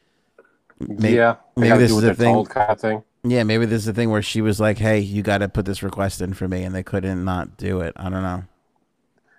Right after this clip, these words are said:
Speaker 2: That's possible. You know, I just don't see her motivation unless she maybe knows people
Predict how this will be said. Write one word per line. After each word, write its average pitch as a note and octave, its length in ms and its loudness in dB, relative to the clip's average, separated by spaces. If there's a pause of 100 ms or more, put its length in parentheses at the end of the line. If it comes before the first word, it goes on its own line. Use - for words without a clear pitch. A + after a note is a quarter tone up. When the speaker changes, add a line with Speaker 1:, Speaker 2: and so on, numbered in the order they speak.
(180)
Speaker 2:
That's G#2+ 180 -6
possible. G2 560 -2 (1080)
You - 120 -16
know, F#2 260 -10 (240)
I A2 60 -4
just G2+ 160 -6
don't G#2+ 180 0
see A#2+ 160 2
her G#2 140 2
motivation G2+ 880 2
unless G2+ 400 0
she G#2 140 -2
maybe G2 280 -2
knows A2+ 640 2 (1300)
people C#3+ 560 0